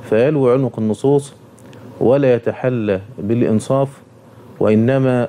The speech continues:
يأطر النص أطراً على ما يريد. فالأعياد عندنا في الإسلام أعياد توقيفية، هذه هي هوية الإسلام.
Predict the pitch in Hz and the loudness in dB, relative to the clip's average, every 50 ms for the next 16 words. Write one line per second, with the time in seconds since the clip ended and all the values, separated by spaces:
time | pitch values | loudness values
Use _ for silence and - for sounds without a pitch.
0 | - 110 120 143 - - 131 - 131 113 113 110 110 117 131 139 139 - - 123 | -2 0 2 2 2 0 0 -4 -2 -2 0 0 0 0 0 -2 -2 -4 -4 -2
1 | 120 120 - - 127 135 139 139 - 120 120 120 113 107 101 113 120 113 110 107 | -2 -2 0 0 -2 -2 -2 -2 -4 -2 0 0 0 -2 -2 -2 0 0 0 0
2 | 113 117 110 101 95 92 90 - - - - - - - - - - - - - | 0 0 0 0 0 0 -2 -6 -8 -14 -20 -20 -20 -20 -20 -20 -20 -20 -20 -20
3 | - - - - - - - - - - - - - - 120 117 120 117 113 107 | -20 -20 -20 -20 -20 -20 -20 -18 -18 -18 -18 -18 -6 -2 0 2 2 4 4 2
4 | 80 - - - _ - 110 95 78 110 120 120 139 175 170 147 135 127 127 120 | 0 -2 -6 -10 _ -4 -2 0 0 0 2 2 2 0 0 -2 -2 -4 -4 -2
5 | 131 147 151 135 117 - 120 104 69 67 - - - 123 135 135 135 127 120 104 | -2 0 0 0 -2 -2 -4 -4 -4 -6 -8 -4 -2 0 0 2 2 0 -2 -4
6 | - 113 107 104 104 107 120 131 131 117 117 107 101 - 120 123 110 - - 90 | -4 -4 -2 -2 0 0 0 0 0 0 0 -2 -2 0 0 -2 -2 -2 -4 -6
7 | - - 90 85 - - - - - - - - - - - - - - - - | -4 -6 -6 -6 -6 -10 -14 -18 -20 -20 -20 -20 -20 -20 -20 -20 -20 -20 -20 -20
8 | - - - - - - - - 139 160 151 139 147 143 135 127 139 151 151 143 | -20 -20 -20 -20 -20 -6 -2 0 0 0 2 2 2 2 2 2 2 2 2 2
9 | 127 127 123 127 143 139 139 127 - 120 - - - - 131 143 151 139 101 | 2 2 2 2 2 2 0 0 -2 -4 -6 -6 -8 -4 -2 0 0 0 -2